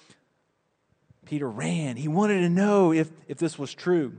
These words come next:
And he sees the open tomb. He sees that is empty.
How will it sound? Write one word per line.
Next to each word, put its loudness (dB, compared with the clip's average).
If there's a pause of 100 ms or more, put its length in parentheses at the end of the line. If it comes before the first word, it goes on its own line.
(800)
And -6
he -4
sees -4
the 0
open 0 (360)
tomb. 2
He -2
sees -2
that 4
is -4
empty. -2